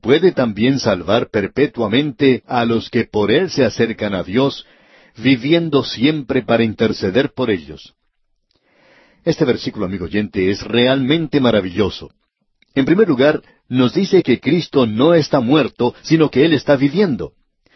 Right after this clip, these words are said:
En este mismo instante, Él está vivo, Él está viviendo y Él está allí haciendo intercesión por nosotros.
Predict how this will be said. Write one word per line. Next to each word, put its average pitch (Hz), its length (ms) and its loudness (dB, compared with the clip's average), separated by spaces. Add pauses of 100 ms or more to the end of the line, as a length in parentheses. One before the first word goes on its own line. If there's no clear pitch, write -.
(140)
En 127 160 -2
este 214 280 2
mismo 151 420 0
instante, 139 720 0
Él 170 180 0
está 131 320 0
vivo, 92 480 -2 (140)
Él 175 160 2
está 156 220 0
viviendo 139 720 0 (100)
y 131 100 0
Él 143 100 2
está 123 240 0
allí 113 360 -2
haciendo 165 460 0
intercesión 147 680 -2
por 131 180 0
nosotros. 104 640 -4